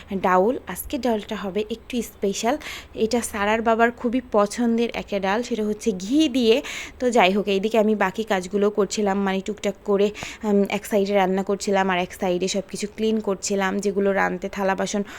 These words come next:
ময়লা হয় সেগুলো, আহ, ক্লিন করলাম। এরপরে ভাবলাম যে সকাল থেকে কিছু যেন একটা মিসিং মিসিং। তারপরে ভাবলাম, "আরে আমি তো সকাল থেকে চাই খাইনি।" এরপরে আমি জলদি জলদি চুলায় চাটা বসিয়ে দিলাম। এখন আমার চাটা রেডি হলেই আমি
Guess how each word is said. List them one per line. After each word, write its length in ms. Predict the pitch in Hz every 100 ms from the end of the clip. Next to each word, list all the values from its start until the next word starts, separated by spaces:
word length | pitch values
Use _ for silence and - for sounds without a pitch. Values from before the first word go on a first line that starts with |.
| - - 202
ময়লা 380 | 202 196 202
হয় 200 | 202 196
সেগুলো, 340 | 196 214 185 214
আহ, 440 | - 202 190 185 185
ক্লিন 280 | 226 233
করলাম। 480 | 226 220 202 196 190 190 - - -
এরপরে 420 | 220 214 233 233
ভাবলাম 480 | 214 208 196 196 202
যে 100 | 202
সকাল 340 | 214 208 226
থেকে 200 | 226 226
কিছু 380 | 226 240 - 285
যেন 260 | 285 277
একটা 360 | 285 214 - 226
মিসিং 420 | 202 180 170 202
মিসিং। 480 | 190 180 170 185 185
তারপরে 640 | 208 202 220 254 269 262 240
ভাবলাম, 400 | 220 196 202 220
"আরে 300 | 202 214 262
আমি 180 | 214
তো 80 | 214
সকাল 320 | 226 214 214
থেকে 180 | 220 240
চাই 380 | 240 254 214 247
খাইনি।" 420 | 247 254 208 202 202 - - -
এরপরে 300 | 226 233 247
আমি 160 | 247
জলদি 460 | 240 226 226 226 262
জলদি 340 | 254 269 247
চুলায় 340 | 247 240 220 208
চাটা 360 | 220 202 202
বসিয়ে 360 | 202 208 - 220
দিলাম। 320 | 202 208 254 254
এখন 280 | 185 214
আমার 280 | 190 190 190 190
চাটা 320 | 196 180 202
রেডি 300 | 180 185 226
হলেই 360 | 220 269 294 277
আমি 200 | 233